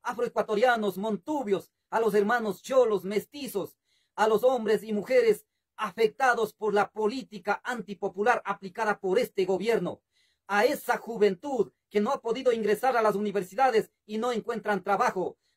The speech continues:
a la familia de las, de los hermanos ecuatorianos que están cruzando fronteras arriesgando sus vidas, y a todos quienes han sido afectados por la aplicación de las políticas antipopulares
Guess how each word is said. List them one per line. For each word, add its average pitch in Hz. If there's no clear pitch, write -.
a 254
la 247
familia 226
de 214
las, 208
de 202
los 226
hermanos 220
ecuatorianos 214
que 208
están 233
cruzando 220
fronteras 208
arriesgando 202
sus 190
vidas, 185
y 220
a 196
todos 220
quienes 214
han 185
sido 208
afectados 190
por 185
la 180
aplicación 185
de 196
las 180
políticas 185
antipopulares 190